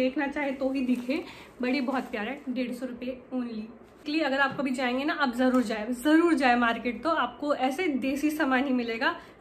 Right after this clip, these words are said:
वेस्टर्न सामान ऐसा कुछ था नहीं, home decor था, ऐसे बहुत चीज़ें, ऐसी चीज़ें, shawls वगैरह, jewelry वगैरह थी oxidized। फिर मैंने लिया था ये वाला bag, ये मैंने लिया था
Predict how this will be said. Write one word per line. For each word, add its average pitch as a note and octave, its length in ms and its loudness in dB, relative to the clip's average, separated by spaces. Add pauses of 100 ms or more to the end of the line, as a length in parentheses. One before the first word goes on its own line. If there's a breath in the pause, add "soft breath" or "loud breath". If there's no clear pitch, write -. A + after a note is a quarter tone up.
(160)
वेस्टर्न B3+ 380 -2
सामान D#4 280 0
ऐसा D#4+ 160 -4
कुछ F4+ 100 -6
था - 160 -14
नहीं, C4+ 180 -4
home C4 260 2
decor D4 400 2
था, D#4 80 2
ऐसे C4 380 -2 (320 loud breath)
बहुत C#4+ 380 0
चीज़ें, D4 280 -2
ऐसी C4 340 -4
चीज़ें, C4+ 400 -6
shawls C4 460 0
वगैरह, C4 400 0
jewelry C4 460 0
वगैरह B3+ 360 0
थी C4 200 -4
oxidized। C4+ 580 -4 (420 loud breath)
फिर F#4 120 2
मैंने F#4+ 160 2
लिया E4+ 200 2
था E4 100 -2
ये C#4+ 340 4
वाला D#4 220 2
bag, C4 400 0
ये D#4+ 60 2
मैंने E4 180 2
लिया D#4 180 2
था F#4 80 0